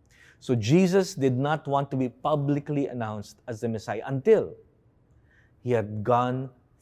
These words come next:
through the cross, until he had completed the mission of the cross. Because post-cross, post-resurrection,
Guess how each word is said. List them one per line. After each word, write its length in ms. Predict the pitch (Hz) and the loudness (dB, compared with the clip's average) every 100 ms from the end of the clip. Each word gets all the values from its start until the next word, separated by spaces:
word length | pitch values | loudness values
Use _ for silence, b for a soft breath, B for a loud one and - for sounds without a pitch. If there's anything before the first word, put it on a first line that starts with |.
| _ | _
through 400 | 123 113 110 107 - - | -2 0 -2 -6 -14 -16
the 100 | 92 | -14
cross, 460 | 104 - 92 85 - - | -12 -8 -10 -10 -20 -12
until 560 | 117 117 160 160 170 165 B _ | -10 -6 2 4 4 0 B _
he 80 | 135 | 0
had 160 | 120 | 0
completed 640 | - 113 - 123 120 117 107 | -2 -4 -4 -6 -4 -6 -4
the 80 | |
mission 440 | 104 104 98 113 98 | -4 -6 -6 -10 -10
of 200 | 92 92 | -12 -12
the 60 | |
cross. 280 | 90 98 90 | -12 -12 -10
Because 800 | 117 123 202 151 120 - - - _ _ _ _ _ _ _ _ | -6 0 2 2 0 -8 -20 -20 _ _ _ _ _ _ _ _
post-cross, 1080 | 151 175 - - _ _ _ _ - 185 147 | 6 6 2 -12 _ _ _ _ 2 4 2
post-resurrection, 1120 | - 160 190 196 196 190 185 180 - 107 101 | 4 6 6 4 4 6 2 0 -4 -10 -10